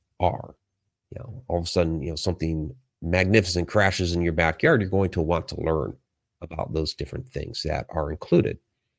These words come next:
So vice versa. You know, it's one way to share information, to share technology,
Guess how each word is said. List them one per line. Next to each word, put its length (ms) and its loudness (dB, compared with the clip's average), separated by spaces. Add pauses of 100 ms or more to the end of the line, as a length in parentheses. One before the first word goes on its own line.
(560)
So 160 -4
vice 280 4
versa. 320 -2 (1040)
You 80 -6
know, 60 -2
it's 200 -4
one 280 10
way 260 8
to 560 0 (760)
share 360 8
information, 640 -2
to 120 -4
share 380 2
technology, 920 -4